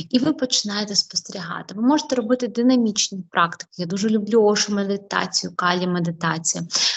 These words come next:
Ви можете, а, робити дихальні практики, холотропне дихання, де також відкривається свідомість.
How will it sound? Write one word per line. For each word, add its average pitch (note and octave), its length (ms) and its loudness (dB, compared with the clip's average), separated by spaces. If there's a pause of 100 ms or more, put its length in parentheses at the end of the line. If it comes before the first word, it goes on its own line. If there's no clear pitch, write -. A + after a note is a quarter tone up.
Ви G#3 100 4
можете, A#3+ 400 4 (260)
а, G3+ 260 2
робити G#3 420 -4
дихальні F#3+ 760 0
практики, F3+ 600 0
холотропне G3+ 720 0
дихання, F#3 500 -2
де F3 180 -2
також F#3+ 500 -2
відкривається F3 680 2
свідомість. F3 680 2